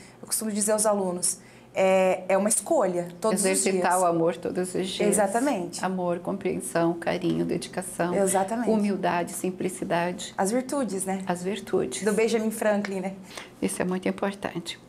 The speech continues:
Speaker 2: É... Vamos lá. Nós já, já demos uma pincelada em umas coisas que eu já
Speaker 1: Aham.
Speaker 2: anotei, né? E, então, vamos lá.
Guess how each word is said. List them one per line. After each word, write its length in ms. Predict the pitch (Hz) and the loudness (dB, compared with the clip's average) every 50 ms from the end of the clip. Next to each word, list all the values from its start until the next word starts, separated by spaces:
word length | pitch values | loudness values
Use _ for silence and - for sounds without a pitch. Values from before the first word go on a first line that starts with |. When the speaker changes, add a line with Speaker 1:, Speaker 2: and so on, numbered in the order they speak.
| - - - - - - - - - | -20 -18 -16 -16 -16 -16 -18 -8 -2
Speaker 2:
É... 800 | - 202 196 196 190 190 185 180 175 170 165 156 143 131 127 120 107 98 - - - - - - - - - - - - - - - - - - - - | 0 2 4 4 4 4 4 4 4 4 4 2 2 2 2 0 -2 -4 -6 -10 -12 -18 -20 -20 -20 -20 -20 -20 -20 -20 -20 -16 -14 -14 -14 -14 -10 -8
Vamos 440 | - 214 - 262 254 247 240 233 - | -4 0 2 4 4 4 4 2 2
lá. 220 | - 127 85 - - - - - - - - - - - - - | 0 0 0 -2 -4 -8 -14 -20 -20 -20 -20 -20 -18 -10 -4 0
Nós 200 | 208 220 214 202 | 0 2 2 2
já, 160 | - 190 196 - 185 | 2 0 0 0 -2
já 300 | 185 190 196 180 165 165 | -2 0 2 2 2 2
demos 300 | 185 185 180 214 220 - | 2 2 2 2 2 2
uma 140 | 190 196 208 - - - - - | 2 0 0 -4 -8 -14 -14 -4
pincelada 600 | - 226 220 214 - 226 - 170 156 170 185 190 185 | -2 -2 0 0 0 2 2 4 4 2 2 2 2
em 60 | 180 | 2
umas 220 | 180 170 175 175 - | 2 2 2 0 0
coisas 340 | - 202 180 185 190 180 185 | 0 2 2 4 2 0 2
que 120 | - 190 | 2 2
eu 60 | 180 | 2
já 140 | 180 - - | 2 2 2
Speaker 1:
Aham. 120 | - 185 175 | 4 4 4
Speaker 2:
anotei, 340 | 208 226 220 180 196 233 240 | 2 2 2 2 4 4 4
né? 340 | 220 185 180 220 311 - - - - - - - - - - - - - | 4 4 4 4 2 0 -4 -10 -14 -16 -16 -14 -14 -16 -16 -18 -10 -2
E, 720 | - 202 196 190 190 185 185 180 175 175 165 160 160 160 - - | 2 4 4 6 6 6 6 6 6 6 6 6 6 4 4 2
então, 320 | 202 208 208 208 - 208 | 2 2 2 2 0 0
vamos 320 | - - 190 208 208 208 | 0 0 0 0 0 0
lá. 160 | 202 - - | -2 -2 -2